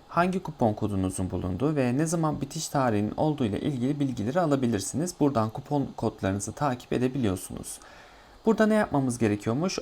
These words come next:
Alan konu anlatımı ve Ö A B T denemesi için benim bir tane kupon kodum bulunuyormuş.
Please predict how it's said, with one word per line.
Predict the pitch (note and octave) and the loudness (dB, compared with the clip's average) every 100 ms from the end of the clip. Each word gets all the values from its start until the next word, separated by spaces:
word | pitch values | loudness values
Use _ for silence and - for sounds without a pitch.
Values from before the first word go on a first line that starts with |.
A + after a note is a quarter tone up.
| - | 2
Alan | C#3 D3+ D#3 | 4 4 2
konu | D3+ C#3 C#3+ E2 | -2 -2 0 0
anlatımı | G#2+ G2 - D3 C#3+ | 0 -2 -4 -2 0
ve | A#2+ - | -2 -2
Ö | B2 | 0
A | B2+ B2 | 0 0
B | C3 | -2
T | C3 C#3 | -2 -2
denemesi | A#2+ B2 B2 B2 D3 | 0 2 0 0 -2
için | - - B2 C#3 | -4 -4 -2 0
benim | B2 C3 | 0 0
bir | C#3 C#3 | 0 0
tane | - G2 C#3 E3+ | -2 -2 -2 -2
kupon | - - C#3+ | -6 0 0
kodum | C3 G2 F2+ | 2 0 0
bulunuyormuş. | F2+ E2+ F2 F2 G2+ F3 - | -2 -4 -2 -2 0 -2 -2